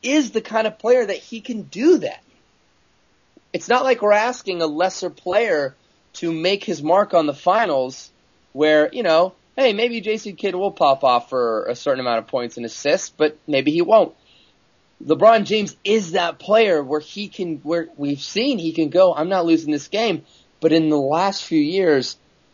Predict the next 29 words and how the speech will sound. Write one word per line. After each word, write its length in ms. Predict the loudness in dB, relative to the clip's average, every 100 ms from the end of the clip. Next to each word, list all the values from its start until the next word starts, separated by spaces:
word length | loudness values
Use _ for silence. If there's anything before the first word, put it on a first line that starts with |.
| _
we've 200 | -2 -2
just 200 | -2 -4
seen 180 | -2 2
that 180 | 2 4
drop 300 | 4 4 6
off 400 | 4 2 -4 _ _ _ _
completely. 920 | 0 0 0 2 4 2 -2 -10 -14 -18 -20 _ _ _ _ _
Completely. 880 | 0 0 0 -2 0 0 0 -6 -8 _ _ _ _ _ _ _ _ _ _ _ _ _ _ _ _ _ 2
I 160 | 2
think 200 | 4 0
it 80 | 2
matters. 460 | 4 4 0 -8 -2
That, 240 | 0 0 2
that, 220 | 2 4
that's 240 | 0 2
all 160 | 2 2
I'm 100 | -2
saying. 340 | -6 -6 -4
It, 240 | -4 -4 -6 _ _ _ _ _ _ -2
it 180 | 0 2
matters. 500 | 0 2 0 -6 -18
Character 500 | -6 -2 -2 -2 -10
matters, 640 | -8 -2 -2 -2 -4 -10 -12
and 120 | -12
it 80 | -8
translates 600 | -4 -4 -2 -2 -2 -2
onto 200 | -4 -6
the 100 | -12
court. 360 | -8 -8 -8